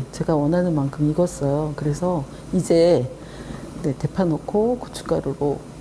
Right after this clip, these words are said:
네, 마무리하겠습니다. 자, 뚜껑을 열고요. 우와.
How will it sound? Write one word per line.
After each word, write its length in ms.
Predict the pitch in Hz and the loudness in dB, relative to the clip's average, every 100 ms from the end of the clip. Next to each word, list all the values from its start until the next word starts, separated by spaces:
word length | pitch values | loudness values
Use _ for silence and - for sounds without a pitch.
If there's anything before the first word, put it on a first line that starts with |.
| - | -2
네, 320 | 156 139 123 | 0 0 -2
마무리하겠습니다. 1080 | - 143 156 151 - 170 190 - - - - - - - | -2 0 0 0 -4 0 -2 -2 -6 -8 -10 -10 -12 -10
자, 260 | - - - - | -8 -8 -6 -4
뚜껑을 320 | 214 196 165 | 0 0 2
열고요. 600 | 151 - 160 151 165 202 - - - - - - - | 0 0 0 2 0 -2 -8 -12 -12 -12 -12 -12 -2
우와. 240 | 180 156 | 2 2